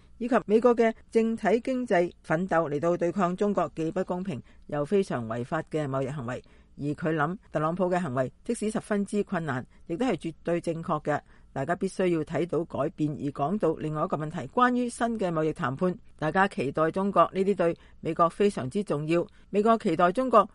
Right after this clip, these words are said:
將會喺好短時間內宣布大規模購買美國嘅農產品同服務。特朗普總統喺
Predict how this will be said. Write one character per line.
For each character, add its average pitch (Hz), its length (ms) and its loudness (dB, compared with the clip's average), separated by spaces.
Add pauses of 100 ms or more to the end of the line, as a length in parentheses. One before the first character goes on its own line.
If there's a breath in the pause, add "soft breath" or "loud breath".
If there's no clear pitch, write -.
將 302 180 2
會 226 100 4
喺 233 200 4
好 214 220 4
短 190 240 -2
時 143 200 -8
間 175 220 -2
內 156 160 0
宣 247 240 -4
布 175 180 2 (360 soft breath)
大 147 220 -2
規 214 220 0
模 143 160 -2
購 156 240 -4
買 151 280 -2
美 147 220 -4
國 160 260 -6
嘅 156 160 -2 (180 soft breath)
農 113 220 -8
產 156 260 -8
品 143 220 -6
同 - 180 -10
服 - 220 -10
務。 135 260 -4 (520 soft breath)
特 139 80 -4
朗 151 120 -4
普 156 120 -4
總 160 180 -6
統 175 180 -8
喺 165 180 -2